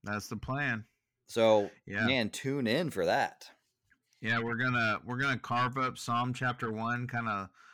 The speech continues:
Speaker 1: look at how this could, uh, could work as you study a chapter of the Bible. And, um,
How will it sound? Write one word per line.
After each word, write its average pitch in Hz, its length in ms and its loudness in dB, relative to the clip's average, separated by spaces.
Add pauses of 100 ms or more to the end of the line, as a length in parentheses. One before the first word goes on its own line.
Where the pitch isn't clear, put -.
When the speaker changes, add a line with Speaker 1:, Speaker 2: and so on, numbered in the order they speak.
(160)
Speaker 1:
look 113 280 -4
at 101 140 -2
how 113 180 0
this 110 220 -6
could, 98 440 -6 (1040)
uh, 95 300 -8
could 101 200 -6
work 104 420 -4 (240)
as 98 260 -8
you 98 100 -6
study 107 420 -6
a 90 80 -6
chapter 123 480 -2
of 131 100 -4
the 135 80 -6
Bible. 147 460 -4 (200)
And, 95 520 -6
um, 87 380 -8